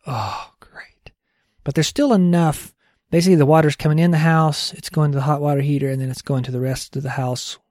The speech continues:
to distribute. So I've still got enough in the, going to the rest of the house.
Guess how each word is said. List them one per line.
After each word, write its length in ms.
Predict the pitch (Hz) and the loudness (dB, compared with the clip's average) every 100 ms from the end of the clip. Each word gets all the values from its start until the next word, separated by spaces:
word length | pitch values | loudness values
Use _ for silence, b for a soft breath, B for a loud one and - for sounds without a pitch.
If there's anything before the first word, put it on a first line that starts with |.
| _ _ _ | _ _ _
to 80 | 151 | -8
distribute. 540 | 143 - 143 127 - _ _ _ _ | -8 -6 -6 -8 -10 _ _ _ _
So 100 | - | -6
I've 60 | 135 | -6
still 200 | - 208 | 0 2
got 140 | 208 | 4
enough 380 | 175 165 160 - | 4 4 2 0
in 80 | 139 | -2
the, 160 | 127 135 _ _ | -4 -8 _ _
going 180 | - 151 | -2 0
to 80 | 139 | 0
the 80 | 127 | 0
rest 240 | 135 - | 0 -2
of 60 | 131 | -6
the 80 | 123 | -8
house. 400 | 123 123 - | -10 -10 -14